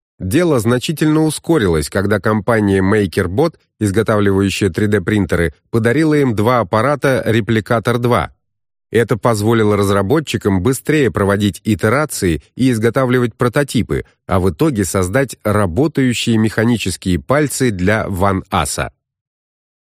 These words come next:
Они загрузили видеоролик о своем творении на YouTube, где его увидела южноафриканка Йоланди Дип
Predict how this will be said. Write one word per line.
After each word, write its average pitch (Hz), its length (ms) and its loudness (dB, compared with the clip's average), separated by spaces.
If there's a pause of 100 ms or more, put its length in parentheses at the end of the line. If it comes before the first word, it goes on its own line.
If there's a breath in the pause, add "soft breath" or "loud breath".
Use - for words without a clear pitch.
(220)
Они 123 220 2
загрузили 120 600 0
видеоролик 113 760 2
о 98 60 0
своем 104 420 0
творении 123 600 2
на 117 120 2
YouTube, 139 640 0
где 107 240 0
его 151 280 2
увидела 139 360 0
южноафриканка 123 1080 0
Йоланди 131 720 0
Дип 113 340 -4